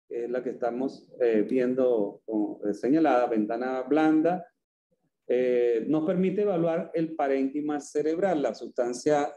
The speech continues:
este, gris, que sería la cortical, Y lo que se ve más, más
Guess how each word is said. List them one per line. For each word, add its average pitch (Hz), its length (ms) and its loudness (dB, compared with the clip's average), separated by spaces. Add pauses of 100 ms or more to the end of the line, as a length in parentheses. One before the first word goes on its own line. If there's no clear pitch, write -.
este, 113 1040 2
gris, 175 540 -2 (100)
que 98 160 -4
sería 110 540 0
la 120 180 -2
cortical, 160 720 -2 (640)
Y 143 100 0
lo 156 100 0
que 156 80 0
se 160 140 -2
ve 175 100 2
más, 196 340 0
más 185 320 0